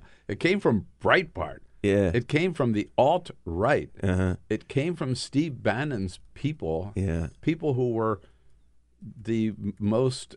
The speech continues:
Speaker 1: uh, uh, outspoken of Donald Trump supporters.
Speaker 2: Right.
Speaker 1: Now who say he's betrayed them because, um, he, he, he's supposed to be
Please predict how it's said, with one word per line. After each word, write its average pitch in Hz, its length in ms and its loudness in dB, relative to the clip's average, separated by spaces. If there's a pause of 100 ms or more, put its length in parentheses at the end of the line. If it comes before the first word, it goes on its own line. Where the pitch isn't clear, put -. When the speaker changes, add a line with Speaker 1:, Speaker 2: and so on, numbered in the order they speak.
(120)
Speaker 1:
uh, 90 220 -2 (420)
uh, 85 100 -8 (380)
outspoken 127 760 0
of 95 180 -4
Donald 113 360 0
Trump 135 340 -2
supporters. 107 880 -4
Speaker 2:
Right. 85 300 -2 (240)
Speaker 1:
Now 131 320 2
who 107 140 0
say 104 200 0
he's 113 220 -2
betrayed 120 720 -2
them 73 320 -6 (240)
because, 92 600 -2 (540)
um, 85 920 -2
he, 95 360 0
he, 95 180 -2
he's 98 220 -4
supposed 117 480 -2
to 104 60 -6
be 95 320 -2